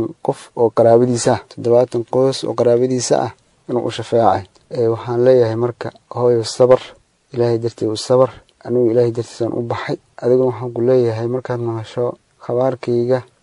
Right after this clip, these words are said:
ama uu dhahay wiilkaada waa shahiiday, waxa weeye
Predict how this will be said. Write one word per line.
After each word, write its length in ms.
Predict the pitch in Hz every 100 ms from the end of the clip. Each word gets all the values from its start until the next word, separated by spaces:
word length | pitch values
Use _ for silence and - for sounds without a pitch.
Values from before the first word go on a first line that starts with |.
| _ -
ama 120 | 120
uu 140 | 120 120
dhahay 160 | 123 120
wiilkaada 480 | 127 123 127 120
waa 200 | 123 170
shahiiday, 500 | 156 139 117 110 104 - _ _
waxa 160 | - 117
weeye 400 | 117 113 110 107